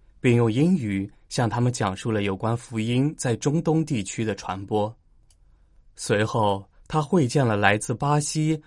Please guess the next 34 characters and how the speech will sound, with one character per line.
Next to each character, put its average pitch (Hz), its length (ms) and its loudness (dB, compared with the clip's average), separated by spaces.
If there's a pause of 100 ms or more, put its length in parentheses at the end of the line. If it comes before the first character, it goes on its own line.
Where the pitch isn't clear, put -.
和 120 200 -2
荷 120 340 0
兰 110 220 4
的 110 80 0
两 101 180 2
位 104 320 0
圣 127 300 -2
座 120 180 -2
大 135 220 -4
使， 117 320 -10 (680)
以 110 180 2
及 117 160 -6
记 147 260 -2
者 101 440 -2 (240)
克 147 180 4
罗 110 200 2
瓦 107 240 0
托。 135 380 -6 (1200)
他 180 140 4
是 185 160 2
威 170 180 6
尼 147 200 4
托 180 200 -2
小 101 240 0
报 117 200 -2
的 104 100 0
总 98 240 -4
编， 113 340 -2 (680)
该 135 160 4
报 131 180 6
在 120 160 0
前 117 300 -2
几 110 220 -2
年 98 360 0